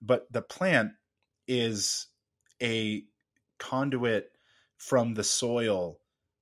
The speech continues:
right, of nutritional value, and then also, like, from sun and water, right? So you're getting, like, this, a plant, you're getting the synergy of, like, the inherent genetics of the plant, like, what kind of plant is it? And then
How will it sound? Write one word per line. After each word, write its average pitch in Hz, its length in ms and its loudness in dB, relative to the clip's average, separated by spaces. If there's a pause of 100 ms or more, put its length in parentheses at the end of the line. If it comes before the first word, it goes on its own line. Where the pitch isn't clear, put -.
(120)
right, 101 300 0
of 107 320 -2
nutritional 104 560 -4
value, 95 580 0
and 101 140 -4
then 107 100 -2
also, 101 300 -2
like, 95 280 -2 (220)
from 107 300 0
sun 107 500 2
and 92 280 -4
water, 85 500 -6 (480)
right? 107 200 0
So 110 220 0
you're 113 220 -2
getting, 147 380 0
like, 139 240 0
this, 98 320 0 (880)
a 120 80 0
plant, 143 320 2
you're 147 120 2
getting 139 180 6
the 127 60 4
synergy 104 600 0
of, 92 420 -2 (200)
like, 98 220 -4
the 101 220 0
inherent 113 440 0
genetics 92 460 -2
of 90 120 -2
the - 80 -14
plant, 87 360 -8
like, 90 180 -8
what 98 160 -2
kind 95 160 -4
of 80 80 -12
plant 90 320 -6
is 87 200 -8
it? 78 160 -6 (960)
And 110 200 0
then 92 480 2